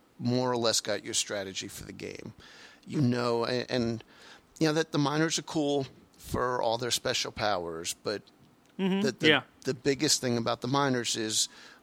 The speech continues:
Speaker 1: where am I starting it? 'Cause you can start in, in any city. And where am I placing its second token? 'Cause as you say, when you merge that with, uh, a, a regional, which becomes a major,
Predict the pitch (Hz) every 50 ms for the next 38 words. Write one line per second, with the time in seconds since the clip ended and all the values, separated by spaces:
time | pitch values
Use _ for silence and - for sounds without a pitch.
0 | - - - 123 120 123 127 147 147 143 - - 131 117 113 107 101 101 110 123
1 | - - - 117 113 107 117 107 - 113 117 - - - 113 110 110 120 120 113
2 | 113 110 110 - - - 113 107 107 113 127 143 - - - 101 90 87 95 98
3 | 107 - _ - - - - - - - - _ _ - 120 123 120 120 120 -
4 | - - - 131 127 127 127 131 127 127 113 - - 120 113 107 - - 113 110
5 | 104 - - - 98 98 - - 104 104 - 113 104 - - - - - - -
6 | - - - - - - - - 104 - - 113 110 110 - 113 - - 185 160
7 | 151 131 123 123 113 - - - - - - - - - - 135 135 131 131 127
8 | 127 123 123 123 123 127 120 - - 127 123 120 117 - - 131 120 117 113 -
9 | - - - - - - _ - - - 76 87 - - - - - _ - -
10 | - - - _ _ _ - - - 123 110 110 120 - - - 135 127 110 113
11 | 123 120 - 202 247 214 147 139 120 110 123 120 107 - - - 110 - 120 113
12 | 107 - 117 123 139 160 160 139 - - 107 107